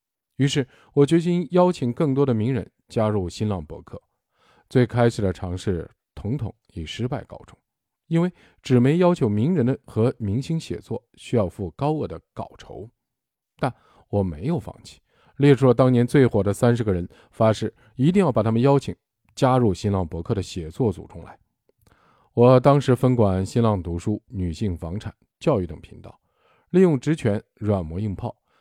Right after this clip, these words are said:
给第一批受邀的名人用户布置了每个人必须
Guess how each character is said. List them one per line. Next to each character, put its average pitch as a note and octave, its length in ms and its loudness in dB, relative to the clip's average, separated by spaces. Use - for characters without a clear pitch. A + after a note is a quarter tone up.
给 B2+ 200 2
第 D#3 180 0
一 D3+ 40 0
批 D3+ 140 -2
受 C#3 280 0
邀 C3+ 120 2
的 A#2 60 0
名 G2+ 180 -2
人 G#2 240 0
用 C3 240 -2
户 A#2 240 -4
布 C#3 160 2
置 B2 80 -4
了 A#2 100 2
每 F#2 200 -4
个 G#2 100 -4
人 F#2 140 -4
必 - 180 -4
须 A#2+ 280 -2